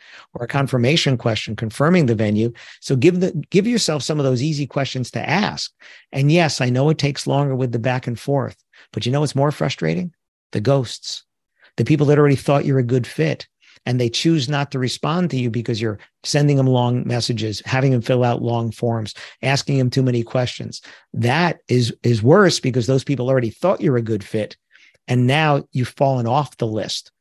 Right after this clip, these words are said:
that short list you were already on. So please think about yourself as a customer. If you reached out to someone just to get some information and they gave you a questionnaire to fill out beforehand,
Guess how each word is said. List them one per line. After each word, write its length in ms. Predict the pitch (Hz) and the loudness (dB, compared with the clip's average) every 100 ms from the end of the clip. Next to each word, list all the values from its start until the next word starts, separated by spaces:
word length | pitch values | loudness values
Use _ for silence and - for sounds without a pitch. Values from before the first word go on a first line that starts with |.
| - | -4
that 180 | 113 - | -4 -2
short 360 | - 156 151 | 2 4 4
list 300 | 139 131 - | 2 0 0
you 80 | 127 | 0
were 220 | 120 113 | 2 0
already 320 | 107 107 101 | 0 -2 -6
on. 180 | 95 98 - _ - - - _ | -8 -10 -18 _ -20 -20 -20 _
So 380 | - 110 - - _ _ _ _ _ _ | -4 -2 -2 -8 _ _ _ _ _ _
please 480 | - 156 151 120 - - | 0 2 4 2 -2 -2
think 160 | 156 | 0
about 220 | 156 156 135 | 2 0 0
yourself 480 | 120 - 123 117 | -2 0 -2 -2
as 120 | 120 101 | -4 -6
a 60 | |
customer. 500 | - 113 - - 107 _ _ - _ _ _ _ | -6 -6 -6 -10 -10 _ _ -20 _ _ _ _
If 280 | 131 117 - | 2 2 -2
you 240 | - 127 170 | 0 4 8
reached 280 | 180 170 147 | 6 6 2
out 160 | 135 | 0
to 80 | 120 | -2
someone 280 | - 127 123 | -4 -2 0
just 200 | 123 - | -2 -4
to 80 | 127 | -2
get 160 | 123 | -4
some 160 | - 123 | -2 -4
information 640 | 120 - 113 107 - - - - - - | -4 -4 -4 -4 -6 -10 -18 -20 -12 0
and 180 | 120 | 2
they 160 | 123 147 | 4 4
gave 320 | 127 143 135 | 4 4 4
you 160 | 120 113 | 2 2
a 180 | 104 - | 0 -4
questionnaire 600 | - 143 120 - 127 127 | -2 0 0 -2 0 0
to 80 | 117 | -2
fill 260 | - 131 117 | -2 -2 -2
out 180 | 107 107 | -4 -4
beforehand, 680 | 101 110 117 104 95 - | -6 -2 -2 -2 -6 -10